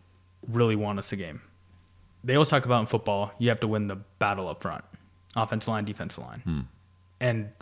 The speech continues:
Speaker 1: we completely dominated. How many sacks do we have? Fifteen, sixteen sa-, oh, yeah,
Speaker 2: <laughs>
Speaker 1: nine. Nine.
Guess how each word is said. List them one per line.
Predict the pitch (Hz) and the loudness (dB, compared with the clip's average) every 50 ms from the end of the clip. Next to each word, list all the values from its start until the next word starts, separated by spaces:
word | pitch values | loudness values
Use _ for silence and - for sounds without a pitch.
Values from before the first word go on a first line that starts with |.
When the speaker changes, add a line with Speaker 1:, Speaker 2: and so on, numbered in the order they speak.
| - - | -6 -4
Speaker 1:
we | 123 123 | -2 -2
completely | - 123 110 - - - 135 135 120 117 123 117 | 0 -2 0 0 2 4 4 4 4 4 2 2
dominated. | 113 113 104 101 98 95 92 87 85 - - - - - - _ _ _ _ _ | 2 0 0 0 -2 -6 -8 -8 -10 -12 -14 -14 -16 -20 -20 _ _ _ _ _
How | - 117 | 0 2
many | 135 160 170 | 4 4 6
sacks | 170 - 202 202 196 - | 6 6 6 6 6 4
do | - 202 | 2 4
we | 208 208 | 6 6
have? | 226 233 240 233 - - - - - _ _ _ _ - - | 6 4 4 2 -2 -8 -18 -20 -20 _ _ _ _ -6 2
Fifteen, | - 175 175 175 - - 196 196 202 196 190 196 185 | 2 2 2 2 -2 -2 -2 0 0 0 0 0 0
sixteen | 175 - 202 202 - - - 196 202 196 | 0 0 -4 -4 -4 -6 -4 -2 -2 0
sa-, | 190 - - - 131 131 120 110 | 0 0 4 8 10 12 12 12
oh, | 113 | 12
yeah, | 120 117 127 123 | 10 10 10 10
Speaker 2:
<laughs> | 120 123 127 131 | 10 12 12 12
Speaker 1:
nine. | 123 110 101 92 90 - - - - - | 12 12 8 4 -2 -8 -14 -6 4 6
Nine. | 123 110 - 101 87 | 8 8 8 6 2